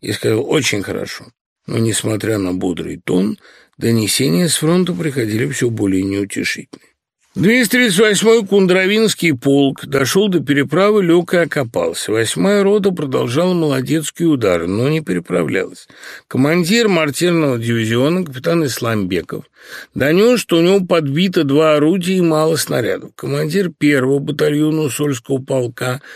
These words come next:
полковник Бороздин, доносил, что вследствие открытых позиций вторая, третья и четвертая роты терпят большие потери в людях, и потому он просит либо разрешить ему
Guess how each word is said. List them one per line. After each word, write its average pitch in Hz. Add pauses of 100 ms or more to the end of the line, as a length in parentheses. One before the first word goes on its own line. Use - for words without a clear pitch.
(300)
полковник 233
Бороздин, 180
доносил, 202
что 151
вследствие 135
открытых 120
позиций 165
вторая, 135
третья 117
и -
четвертая 104
роты 170 (360)
терпят 202
большие 147
потери 104
в 80
людях, -
и -
потому 117
он 208
просит 156
либо 156
разрешить 113
ему 98